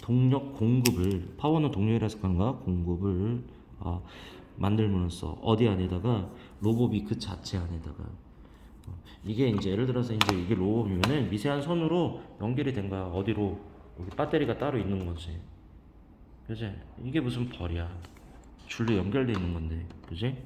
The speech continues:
음. 이거에 대한 내용일치가 나올 수가 있겠네요. 자, with continued development. 자, 계속적인 발달을 가지고 이런 놀라운 작은 로봇이 could serve, 많은 중요한 기능을 갖다가,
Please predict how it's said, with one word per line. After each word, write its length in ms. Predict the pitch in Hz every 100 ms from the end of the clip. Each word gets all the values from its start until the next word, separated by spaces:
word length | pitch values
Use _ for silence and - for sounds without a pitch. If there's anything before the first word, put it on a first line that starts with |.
| -
음. 220 | 85 85 - - - - - - - - - - - -
이거에 300 | 123 135 160
대한 240 | 143 131 117
내용일치가 480 | 101 117 110 -
나올 220 | 101 82 87
수가 180 | 104
있겠네요. 520 | 90 92 90 85 85 92 - - - - - - - - -
자, 160 | - 151
with 280 | 143 170 -
continued 600 | 180 185 190 185 160 151
development. 600 | 123 123 139 117 101 98
자, 240 | 95 95 85
계속적인 540 | 110 147 151 156 139
발달을 400 | 95 90 110 110
가지고 480 | - 87 107 87 90 95 - - - - - - - - -
이런 240 | 104 110
놀라운 440 | 87 98 104 104
작은 340 | 104 101 95 98
로봇이 560 | 82 101 101 110 104 - - - - -
could 160 | - 135
serve, 520 | 131 - 143 127 98 98 65
많은 360 | 98 107 113
중요한 340 | 110 101 107 101
기능을 340 | 92 101 104
갖다가, 500 | 92 - 95 123 107